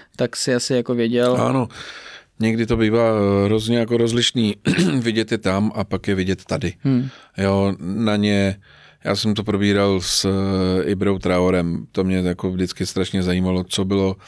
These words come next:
Speaker 2: eh, pro něj nejhorší, když on vystoupil z toho letadla, eh, v Praze.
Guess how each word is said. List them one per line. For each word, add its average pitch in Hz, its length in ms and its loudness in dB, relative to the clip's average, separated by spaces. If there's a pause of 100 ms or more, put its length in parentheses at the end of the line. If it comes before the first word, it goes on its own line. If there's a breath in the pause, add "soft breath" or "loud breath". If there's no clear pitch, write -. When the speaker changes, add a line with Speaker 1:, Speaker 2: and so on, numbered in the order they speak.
(520 loud breath)
Speaker 2:
eh, 92 760 0 (300)
pro 101 140 0
něj 101 180 2
nejhorší, 98 720 0
když 98 200 -2
on 98 200 0
vystoupil 98 560 -2
z 92 60 -10
toho 98 180 -2
letadla, 92 600 -2 (480 soft breath)
eh, 87 40 -2 (1000)
v - 380 -20
Praze. 101 500 -2